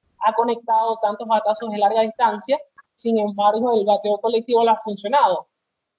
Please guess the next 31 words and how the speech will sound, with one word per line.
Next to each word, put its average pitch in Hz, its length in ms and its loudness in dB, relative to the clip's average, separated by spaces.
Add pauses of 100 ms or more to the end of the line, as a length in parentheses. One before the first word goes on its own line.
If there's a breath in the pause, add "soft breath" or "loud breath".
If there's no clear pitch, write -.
(500)
Lo 220 420 2
que 214 160 2
le 220 80 2
ha 220 140 4
pesado 254 400 4
en, 262 100 0
en 214 300 -4
estos 233 380 0
últimos 247 400 -4
compases 233 420 2
del 247 100 -4
campeonato 214 500 0 (200)
han 202 100 2
sido 226 240 0
lo, 226 280 2
los 202 160 2
errores, 190 600 0 (420)
que 202 400 2 (280)
en 214 300 2
el 208 100 4
béisbol, 208 580 2 (440)
eh, 202 260 0
cualquier 220 460 2
ventaja 240 440 0
que 233 100 -2
le 220 100 0
das 208 140 4
al 226 120 -2
rival 220 340 2
es 220 140 -2
aprovechada. 185 680 0